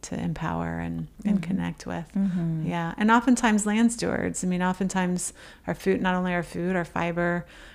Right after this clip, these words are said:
Speaker 1: our clean air, our water is coming from rural areas,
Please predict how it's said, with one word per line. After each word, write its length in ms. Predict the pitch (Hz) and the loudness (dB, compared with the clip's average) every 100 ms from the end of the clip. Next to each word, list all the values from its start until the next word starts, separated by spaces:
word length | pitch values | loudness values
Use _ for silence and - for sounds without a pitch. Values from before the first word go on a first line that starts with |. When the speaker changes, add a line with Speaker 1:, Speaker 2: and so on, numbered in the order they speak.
| - | -6
Speaker 1:
our 100 | - | -6
clean 300 | - 180 170 | -2 0 2
air, 160 | 170 170 | 2 2
our 160 | 170 160 | 2 4
water 420 | 165 170 170 170 | 4 4 2 0
is 100 | 170 | -2
coming 380 | - 175 170 165 | -4 -2 0 -2
from 480 | - 170 170 165 - - - - | -2 -2 -2 -4 -8 -20 -20 -8
rural 280 | 180 170 165 | -2 0 0
areas, 720 | 165 170 190 - 180 - - | 0 -2 -2 -4 -6 -10 -16